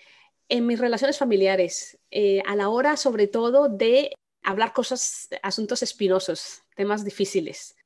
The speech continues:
Em, el, con la técnica del feedback es maravilloso. Primero decir todo lo bueno que te gusta de esa persona, lo bien que hace ciertas cosas, y luego decir, "Bueno, y ahora en este aspecto yo creo que podríamos hacerlo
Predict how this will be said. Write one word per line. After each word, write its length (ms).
Em, 260
el, 440
con 140
la 80
técnica 340
del 120
feedback 420
es 160
maravilloso. 640
Primero 300
decir 280
todo 240
lo 100
bueno 280
que 140
te 120
gusta 320
de 60
esa 140
persona, 420
lo 100
bien 180
que 120
hace 180
ciertas 340
cosas, 280
y 60
luego 140
decir, 160
"Bueno, 260
y 80
ahora 200
en 60
este 160
aspecto 340
yo 140
creo 240
que 100
podríamos 500
hacerlo 460